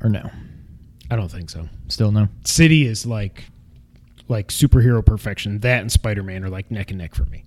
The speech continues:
Speaker 1: Yeah.
Speaker 2: Also, oh, I lost it. I had it and then I lost it. Oh, they didn't reinvent anything. And it was also weird that you had some of the power-ups that you had in Arkham City.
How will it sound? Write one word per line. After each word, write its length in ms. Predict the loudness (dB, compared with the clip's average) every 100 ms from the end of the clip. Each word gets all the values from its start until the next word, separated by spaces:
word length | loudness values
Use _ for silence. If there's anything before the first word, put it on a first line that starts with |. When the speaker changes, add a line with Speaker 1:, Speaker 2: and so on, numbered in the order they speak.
| -8
Speaker 1:
Yeah. 160 | -6 -6 -6 -8 -14 0
Speaker 2:
Also, 600 | 4 4 4 2 2 0 -6 -20 -20 -16 -16 -16 -18 -20 -20 -12
oh, 480 | -4 -2 -2 -6 -14 -20 -18
I 60 | -14
lost 360 | -14 -14 -16 -20
it. 120 | -20 _
I 40 | -20
had 280 | -18 -18
it 100 | -18
and 80 | -20
then 100 | -20
I 160 | -20 -20
lost 200 | -20 -20
it. 100 | -20 _ -20 _ _ _ -20 -20 -20 _ _ _ _ _ _ _ _ _ _ _ _ -20 -8
Oh, 340 | 2 2 2 -4 -20 -20 -20 -18 -18 -18 -18 -20 -20 -20 -2
they 160 | 2
didn't 300 | 4 4 2
reinvent 600 | 4 4 4 4 2 2 -4 _ _ -18 -4
anything. 500 | -2 -2 -4 -8 -10
And 80 | 4
it 20 |
was 120 | 4 6
also 240 | 2 2
weird 240 | 4 4
that 80 | 4
you 100 | 4
had 180 | 4 2
some 200 | 2 2
of 40 |
the 60 | 4
power-ups 440 | 2 4 4 4 2
that 80 |
you 100 | 0
had 180 | 0 0
in 60 | -2
Arkham 320 | -4 4 4
City. 420 | 4 2 2 0